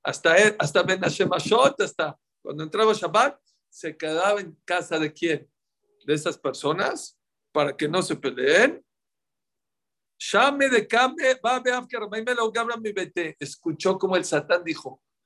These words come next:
"Qué lástima que Rabbi Meir me sacó". El Satán dijo, "Qué lástima que me sacó Rabbi Meir de esta casa". Rabbi Meir era conocido que él se preocupaba mucho por el Shalom Bayit.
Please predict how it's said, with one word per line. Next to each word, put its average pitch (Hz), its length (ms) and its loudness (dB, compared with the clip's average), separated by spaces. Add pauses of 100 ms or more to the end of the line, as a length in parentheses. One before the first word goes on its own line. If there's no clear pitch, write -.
(240)
"Qué 165 140 0
lástima 170 720 0
que 139 340 0 (120)
Rabbi 139 320 2
Meir 156 280 2
me 147 140 -2
sacó". - 640 0 (460)
El 113 100 -12
Satán 160 400 -2
dijo, - 360 -4 (280)
"Qué 139 180 -2
lástima 196 600 2
que 147 100 -2
me 139 100 -2
sacó - 420 0
Rabbi 156 260 2
Meir 156 260 0
de 151 80 2
esta 139 200 -4
casa". - 340 -12 (800)
Rabbi 127 220 0
Meir 185 240 6
era 185 220 4
conocido 180 640 0
que 170 100 -2
él 185 300 -4
se - 180 -8
preocupaba 165 540 0
mucho 202 600 0
por 147 160 0
el 131 60 -8
Shalom 160 360 0
Bayit. - 340 0